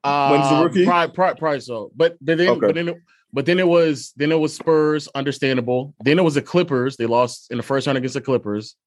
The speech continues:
Speaker 2: Then they lost to the Spurs again, understandable.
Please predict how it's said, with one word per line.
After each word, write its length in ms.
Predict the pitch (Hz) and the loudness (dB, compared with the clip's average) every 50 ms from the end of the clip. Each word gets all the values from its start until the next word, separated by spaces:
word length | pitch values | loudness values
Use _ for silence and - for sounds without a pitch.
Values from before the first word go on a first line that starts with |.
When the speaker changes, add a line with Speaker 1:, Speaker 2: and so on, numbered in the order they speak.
| _ _ _ _ _ _ _ _ _ _ _ _ _ _ _ _ | _ _ _ _ _ _ _ _ _ _ _ _ _ _ _ _
Speaker 2:
Then 120 | - 143 151 | 0 2 4
they 60 | 170 | 4
lost 140 | 165 165 160 | 4 4 2
to 40 | 165 | 0
the 80 | 151 139 | -2 -2
Spurs 280 | - - 156 160 156 | 0 0 2 2 2
again, 480 | 170 175 151 160 147 143 151 175 175 - _ | 0 0 0 0 0 0 -2 -4 -8 -12 _
understandable. 760 | 127 127 127 135 131 - 143 131 131 131 123 120 127 139 156 - | -8 -6 -4 -4 -4 -2 -2 -2 0 -2 -2 -4 -6 -6 -8 -10